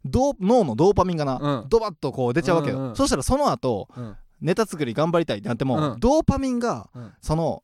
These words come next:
Speaker 1: 脳からしたら、
Speaker 2: うん。
Speaker 1: ネタ作りはドーパミンが出えへんことやから、
Speaker 2: はいはいはい。
Speaker 1: 嬉しくないねん。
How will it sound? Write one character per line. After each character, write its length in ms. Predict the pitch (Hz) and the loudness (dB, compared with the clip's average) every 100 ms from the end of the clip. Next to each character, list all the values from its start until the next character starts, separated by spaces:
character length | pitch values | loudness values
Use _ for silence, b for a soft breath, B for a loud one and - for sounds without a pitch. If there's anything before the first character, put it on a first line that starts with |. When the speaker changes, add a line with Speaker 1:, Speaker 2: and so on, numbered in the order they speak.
| - | -16
Speaker 1:
脳 480 | 135 160 254 262 135 | -4 2 4 4 2
か 140 | 131 | -2
ら 80 | 117 | -2
し 80 | - | -2
た 80 | |
ら、 260 | 117 107 85 | -2 -2 -4
Speaker 2:
う 40 | 113 | -12
ん。 120 | 98 _ _ _ | -18 _ _ _
Speaker 1:
ネ 140 | 180 | -4
タ 100 | 220 | -2
作 140 | 220 - | -2 -2
り 60 | |
は 40 | 208 | 0
ド 140 | 151 | 0
ー 20 | |
パ 80 | - | 0
ミ 80 | 180 | 0
ン 40 | |
が 60 | 156 | 0
出 120 | 151 | 2
え 40 | 175 | 2
へ 100 | 113 | 0
ん 40 | |
こ 80 | 101 | -4
と 100 | 113 | -6
や 40 | |
か 80 | 104 | -6
ら、 80 | 107 | -4
Speaker 2:
は 60 | 139 | -4
い 20 | |
は 40 | |
い 20 | - | 0
は 40 | |
い。 20 | |
Speaker 1:
嬉 160 | 214 - | -2 -2
し 20 | |
く 80 | - | -6
な 120 | 113 | -4
い 40 | 113 | -4
ね 80 | |
ん。 60 | 92 | -8